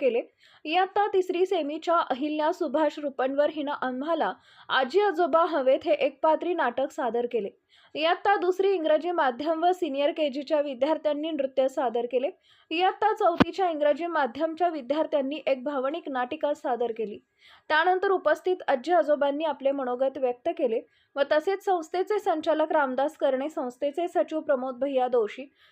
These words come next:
संस्थेचे अध्यक्ष अनंतलाल दादा दोशी यांनी आपले मार्गदर्शन, प्रेम, विचार मांडले.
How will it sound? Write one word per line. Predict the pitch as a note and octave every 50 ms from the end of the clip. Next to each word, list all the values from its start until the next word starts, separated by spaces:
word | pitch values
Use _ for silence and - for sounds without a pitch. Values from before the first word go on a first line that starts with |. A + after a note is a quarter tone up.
| _ _ -
संस्थेचे | E4 D#4+ F4+ F4+ - G4 G4+ G4 G#4+
अध्यक्ष | G#4 F4+ C4+ B3 D#4+ E4 E4+ F4 F4+
अनंतलाल | F#4 E4+ C#4+ C#4 C#4+ C#4 - D#4 D4+ C#4 C#4+ D4+
दादा | C4+ C4+ B3 A#3+ A#3+ B3 B3+
दोशी | A#3+ A#3 B3 - - D4+ A#3 F#3+ - _ _ - - _ -
यांनी | D4+ D4+ D#4 E4+ F#4
आपले | F#4+ F#4 F#4 F4+ F4+ F#4+
मार्गदर्शन, | F4+ E4 D4 C4+ C4+ C#4 D4 D#4+ E4 D#4+ D#4+ - E4 D#4+ F4 F4+ - B3 B3 B3+ -
प्रेम, | D4+ C4+ C4 C4 C#4 D#4 - _ -
विचार | C#4+ C4 C#4+ C4+ - E4 C#4+ E4+ D4
मांडले. | D4 C4+ A3 G3 F#3+ F3+